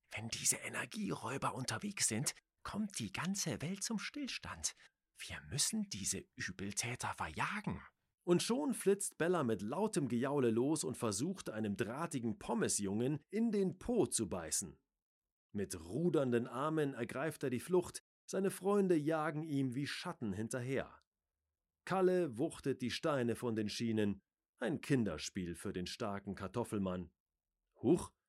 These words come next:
selbst im Waggon hat sich noch ein Schurkenkeks versteckt. Mit einer raschen Bewegung bringt ihn Basti ins Rollen und ah! kugelt er davon.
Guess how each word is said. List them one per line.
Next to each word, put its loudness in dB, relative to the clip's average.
selbst -6
im -2
Waggon 2
hat -2
sich 0
noch -2
ein -4
Schurkenkeks 0
versteckt. -2
Mit 2
einer 2
raschen -2
Bewegung 2
bringt -2
ihn 2
Basti 0
ins -2
Rollen 4
und 4
ah! 4
kugelt -2
er -4
davon. -8